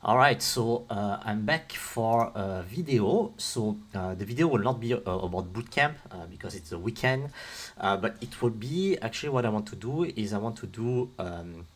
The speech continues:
a series where I want everyone to speak the same language. As Mac will say, "Let's speak the same language, guys." Uh, so, uh, to speak the same language, we need to have the same definition for everything.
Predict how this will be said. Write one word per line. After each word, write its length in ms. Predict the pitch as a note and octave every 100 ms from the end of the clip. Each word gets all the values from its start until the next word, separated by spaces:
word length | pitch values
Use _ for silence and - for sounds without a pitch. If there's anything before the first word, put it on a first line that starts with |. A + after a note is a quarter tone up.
| -
a 120 | G#2
series 600 | F2 - C3 C#3+ F#3+ F3+
where 320 | G#2+ G2+ G2+ G#2
I 80 | F#2
want 260 | G2+ G2+ -
everyone 400 | G#2+ A#2 A#2+ C3+
to 100 | B2
speak 300 | - B2+ C3+
the 100 | F#2+
same 340 | - A2 A2
language. 640 | G2 F#2+ F2+ F#2 - - - -
As 120 | E2+
Mac 240 | F2 G#2 A2+
will 80 | A#2+
say, 320 | - D3+ D#3+ - - - - - -
"Let's 160 | - B2
speak 240 | - D#3+
the 80 | -
same 300 | - - A2+
language, 420 | G#2 G2+ G2 F2 -
guys." 380 | F#2+ F#2+ - -
Uh, 320 | G2 G2+ G2
so, 400 | F#2+ - D3 G#2 - - - -
uh, 640 | A#2 G#2 G2+ G2 G2 F#2+ F#2
to 80 | -
speak 300 | - A#3+ F#3
the 80 | C3+
same 240 | - E3
language, 480 | C#3 B2+ C3+ F3+ -
we 60 |
need 160 | A2+ B2+
to 80 | G#2+
have 180 | C3 B2+
the 60 |
same 320 | A#2+ - B2
definition 640 | A2 G#2 - G#2 G#2 G#2 G2+
for 280 | - E2+ E2+
everything. 580 | G2 F#2 A2+ F3+ F3+